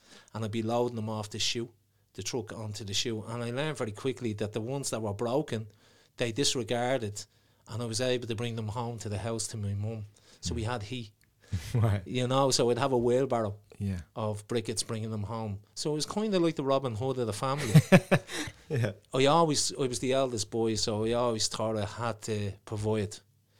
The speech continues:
Speaker 1: or I had to be a caretaker. And, and when I moved into teaching aspect, when I found this way of life, or this found me,
Speaker 2: Mm.
Speaker 1: it was just a natural progression into that because I was already, most teachers are caretakers,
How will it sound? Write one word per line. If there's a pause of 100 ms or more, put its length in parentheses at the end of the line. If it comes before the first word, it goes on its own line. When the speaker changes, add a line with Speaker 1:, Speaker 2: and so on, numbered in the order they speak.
(360)
Speaker 1:
or
I
had
to
be
a
caretaker.
And,
and (440)
when
I
moved
into
teaching
aspect,
when
I
found
this
way
of
life,
or
this
found
me, (320)
Speaker 2:
Mm. (920)
Speaker 1:
it
was
just
a
natural (140)
progression
into
that (100)
because (100)
I
was
already,
most
teachers
are
caretakers,